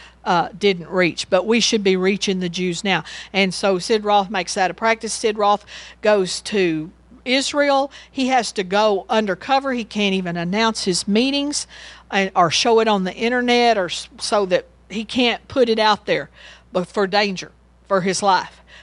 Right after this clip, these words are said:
'Cause there are Jews that would kill him because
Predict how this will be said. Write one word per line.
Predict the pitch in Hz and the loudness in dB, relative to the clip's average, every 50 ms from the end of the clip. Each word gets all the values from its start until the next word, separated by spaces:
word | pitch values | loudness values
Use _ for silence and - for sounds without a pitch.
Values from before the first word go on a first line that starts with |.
| - - | -6 -2
'Cause | 214 208 180 170 | 0 0 0 2
there | 233 269 277 220 | 2 2 2 2
are | 220 208 208 | 2 2 0
Jews | 190 165 208 240 262 240 170 165 - - - - | 0 0 0 0 0 0 -2 -4 -10 -10 -4 0
that | 185 185 190 | 0 0 0
would | 180 170 - | -2 -6 -6
kill | - - 196 165 | -4 -2 -2 -2
him | 139 139 160 143 - - - _ _ _ _ _ _ _ _ _ _ _ _ _ _ _ _ _ _ _ - | -2 -4 -8 -12 -14 -16 -20 _ _ _ _ _ _ _ _ _ _ _ _ _ _ _ _ _ _ _ -4
because | 180 180 - - 220 196 190 175 165 151 - - - | -2 -2 -2 -2 0 0 2 2 0 -2 -6 -10 -12